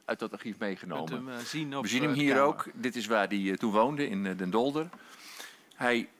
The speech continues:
Speaker 1: heeft hier opgeschreven aantekeningen gemaakt tijdens bezoek van Dries van Acht in negentien zevenenzeventig. Eh, eind negentien zevenenzeventig is Dries van Acht bij hem geweest, eh, hier op de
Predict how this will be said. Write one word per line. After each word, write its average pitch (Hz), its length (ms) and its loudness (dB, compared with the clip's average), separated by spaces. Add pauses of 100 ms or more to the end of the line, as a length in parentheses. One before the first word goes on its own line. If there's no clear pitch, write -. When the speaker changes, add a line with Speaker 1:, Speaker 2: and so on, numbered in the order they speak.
Speaker 1:
heeft 127 280 0
hier 117 160 4
opgeschreven 135 760 0 (120)
aantekeningen 131 800 -2 (140)
gemaakt 123 460 -2
tijdens 107 480 2
bezoek 110 380 -2
van 104 300 2
Dries 113 220 0
van - 120 -10
Acht - 280 -2
in 101 80 -8
negentien 92 280 -6
zevenenzeventig. 82 840 -6 (760)
Eh, 101 320 0
eind 135 160 2
negentien 120 260 0
zevenenzeventig 120 680 -2
is 104 160 -6
Dries 113 220 -4
van 101 140 -6
Acht - 300 0 (380)
bij 113 160 4
hem 156 100 0
geweest, 143 640 2
eh, 143 140 0 (680)
hier 120 260 4
op - 200 -2
de 117 160 0